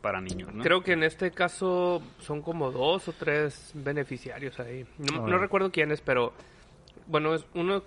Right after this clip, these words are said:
Speaker 2: creo que es un albergue de morrillas y otro no sé si tiene algo que ver con el banco de alimen-, alimentos, <clears throat> pero no estoy muy seguro. Pero la cosa es que consiguieron la meta y la superaron, y estuvo bien chilo, la pasamos bien chilo, fuimos el Humberto y yo,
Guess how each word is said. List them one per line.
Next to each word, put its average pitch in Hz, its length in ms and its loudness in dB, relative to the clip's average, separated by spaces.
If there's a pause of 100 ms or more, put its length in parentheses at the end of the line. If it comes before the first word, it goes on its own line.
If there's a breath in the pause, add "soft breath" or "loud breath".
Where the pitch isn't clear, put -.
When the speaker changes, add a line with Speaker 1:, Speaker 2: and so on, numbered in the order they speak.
(120)
Speaker 2:
creo 170 160 0
que 180 60 -8
es 165 60 -4
un 180 80 0
albergue 160 460 2
de 160 80 2
morrillas 196 760 0
y 151 160 -4
otro 160 360 -2
no 160 140 -2
sé 170 140 -12
si 175 120 -4
tiene 170 300 -4
algo 170 200 -2
que 165 120 -2
ver 151 120 -2
con 170 160 -6
el 147 80 -6
banco 139 300 -2
de 143 80 -10
alimen-, 131 240 -12 (100)
alimentos, 120 540 -8
<clears throat> - 180 -2
pero 160 140 0
no 156 60 2
estoy 160 180 -2
muy 156 100 0
seguro. 135 320 0 (480 soft breath)
Pero 156 260 6
la 151 240 2
cosa 170 200 0
es 185 120 -6
que 190 160 -4
consiguieron 143 580 -4
la 123 160 0
meta 208 400 0 (560 loud breath)
y 165 60 -8
la 147 100 0
superaron, 196 680 4
y 165 140 -2
estuvo 156 260 0
bien 170 140 0
chilo, 226 220 0
la 220 80 2
pasamos 170 360 -2
bien 185 100 0
chilo, 233 300 4
fuimos 196 260 -2
el 170 100 -2
Humberto 160 280 -2
y 202 60 0
yo, 233 240 4